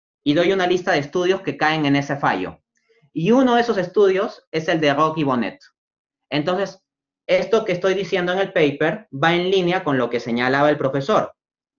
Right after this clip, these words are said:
porque precisamente el problema de endogeneidad, como enseñamos en econometría, hace que los parámetros beta de la estimación sean sesgados, ya no sean confiables,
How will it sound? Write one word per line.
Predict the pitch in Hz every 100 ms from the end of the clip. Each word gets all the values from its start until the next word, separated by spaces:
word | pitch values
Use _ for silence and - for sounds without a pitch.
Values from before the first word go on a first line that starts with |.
| _ _
porque | 139 135 135
precisamente | 139 135 170 180 180 180 170 185 185 _ _ _ _
el | 147 143
problema | 147 151 180
de | 202
endogeneidad, | 185 175 156 147 147 160 165
como | - 131
enseñamos | 120 127 143 151 143
en | 127
econometría, | 127 135 123 123 123 143 135 147 165
hace | 143 156 180
que | 175
los | 143 -
parámetros | 127 - 170 170 127 120
beta | 117 196 - 123
de | 117
la | 113
estimación | 110 120 113 110 147 147 190 -
sean | - 165 180
sesgados, | 170 123 120 139 175 123 101 - -
ya | 156
no | 170
sean | 170 170
confiables, | 117 107 - 165 156 95 90 -